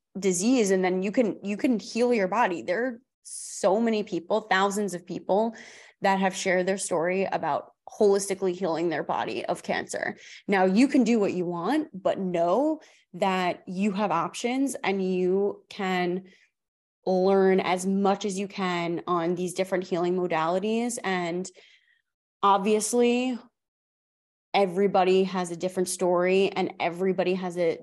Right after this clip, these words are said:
different soul's mission, purpose, soul blueprint, and journey. However, when you can let go of, of the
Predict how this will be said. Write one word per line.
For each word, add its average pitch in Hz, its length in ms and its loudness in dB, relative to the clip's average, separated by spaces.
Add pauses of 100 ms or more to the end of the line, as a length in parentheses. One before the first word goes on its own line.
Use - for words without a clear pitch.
different 185 340 -2
soul's 185 440 0
mission, 185 640 0
purpose, 180 720 0 (260)
soul 202 380 2
blueprint, 185 880 -2
and 175 220 -4
journey. 190 580 2 (300)
However, 196 720 0 (380)
when 190 200 0
you 214 120 0
can 311 440 4
let 180 520 -2
go 185 580 2
of, 185 240 -4 (160)
of 160 400 -2 (460)
the 180 720 2